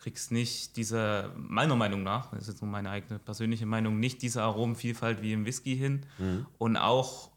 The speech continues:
Speaker 1: schwierig diese Weichheit, ne? Ähm, die sich gerade erst über die Jahre entwickelt. Es gibt ja auch,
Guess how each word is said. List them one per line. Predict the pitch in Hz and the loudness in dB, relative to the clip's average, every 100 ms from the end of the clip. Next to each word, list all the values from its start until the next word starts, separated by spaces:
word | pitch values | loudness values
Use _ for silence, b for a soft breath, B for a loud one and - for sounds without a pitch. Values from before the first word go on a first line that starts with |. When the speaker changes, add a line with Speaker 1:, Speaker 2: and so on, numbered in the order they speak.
| - | -10
Speaker 1:
schwierig | - 135 143 127 123 | -4 2 2 2 0
diese | 120 104 98 | -2 -2 0
Weichheit, | 107 117 - - - - | 2 2 -2 -8 -8 -6
ne? | 107 113 b b b b - | -6 -6 b b b b -6
Ähm, | 107 101 98 92 - - | -4 -2 -4 -6 -10 -6
die | 113 | -4
sich | 107 | -4
gerade | - 110 107 | -2 2 4
erst | 104 - | 2 0
über | 107 104 | -2 -2
die | 107 | 0
Jahre | 107 107 104 | 2 2 0
entwickelt. | 104 110 104 101 92 | -2 -4 -4 -4 -6
Es | - - | -10 -4
gibt | 139 135 | -2 0
ja | 117 | 2
auch, | 80 120 | 2 0